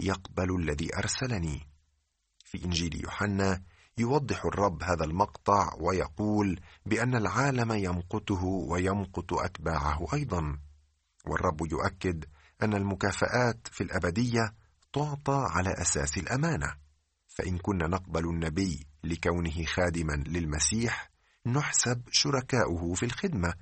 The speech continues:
ونشترك معه في المجازاة. وإذا قبلنا إنسانا تقيا لكونه منتسبا للمسيح ويعيش في مخافته وتقواه، فإننا بذلك نظهر محبتنا لسيده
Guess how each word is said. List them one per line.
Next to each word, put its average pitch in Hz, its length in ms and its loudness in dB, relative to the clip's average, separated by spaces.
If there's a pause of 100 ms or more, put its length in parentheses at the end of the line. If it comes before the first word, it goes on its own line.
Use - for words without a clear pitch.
(300)
ونشترك 113 720 2
معه 87 580 2
في - 160 -4
المجازاة. 82 800 0 (680)
وإذا 135 300 2
قبلنا 131 540 2
إنسانا 107 600 0
تقيا 95 600 0 (360)
لكونه 95 600 2
منتسبا 92 640 0
للمسيح 78 920 -2 (260)
ويعيش 92 760 2
في 101 200 -4
مخافته 85 840 -2
وتقواه، 90 680 0 (460)
فإننا 156 540 2
بذلك 90 640 0 (240)
نظهر 107 560 0
محبتنا 82 840 0
لسيده 87 840 -2